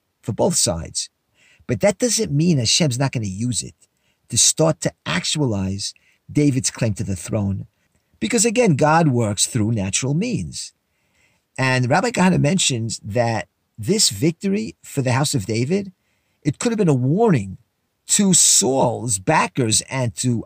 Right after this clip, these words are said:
Ishbosheth and Avner that maybe you should, you know, forfeit your claim and hand it over to David, you know, take the hint. But of course they don't. And notice, by the way, the verse says that three hundred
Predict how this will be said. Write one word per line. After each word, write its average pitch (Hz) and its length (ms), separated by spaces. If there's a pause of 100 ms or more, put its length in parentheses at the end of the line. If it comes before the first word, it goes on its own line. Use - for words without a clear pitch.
(100)
Ishbosheth 139 600
and 104 120
Avner 127 640 (460)
that 131 120
maybe 170 280
you 147 220
should, 127 300
you 135 80
know, 98 200 (140)
forfeit - 520
your 123 140
claim 143 460
and 110 160 (180)
hand 139 240
it 135 60
over 123 140
to 120 100
David, 139 540 (480)
you 139 100
know, 120 60
take - 280
the 156 100
hint. 160 440 (520)
But 151 100
of - 100
course 123 180
they 107 140
don't. 120 400 (580)
And 131 340
notice, 233 260
by 170 140
the 139 100
way, 127 160
the 110 100
verse 175 200
says 143 320
that 113 260
three 196 300
hundred 180 280